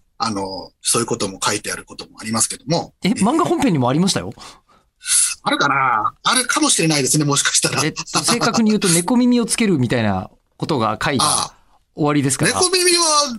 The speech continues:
Speaker 1: ただの猫耳ですからね。別に、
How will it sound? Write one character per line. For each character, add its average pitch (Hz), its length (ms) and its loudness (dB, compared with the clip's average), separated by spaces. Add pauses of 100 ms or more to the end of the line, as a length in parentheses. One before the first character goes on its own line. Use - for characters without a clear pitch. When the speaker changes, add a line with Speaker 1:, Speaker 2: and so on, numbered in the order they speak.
(120)
Speaker 1:
た 269 160 0
だ 208 120 0
の 156 80 2
猫 143 260 0
耳 147 220 2
で 139 80 2
す - 100 0
か 117 100 -4
ら 101 100 -6
ね。 180 180 0 (160)
別 135 180 0
に、 117 540 -2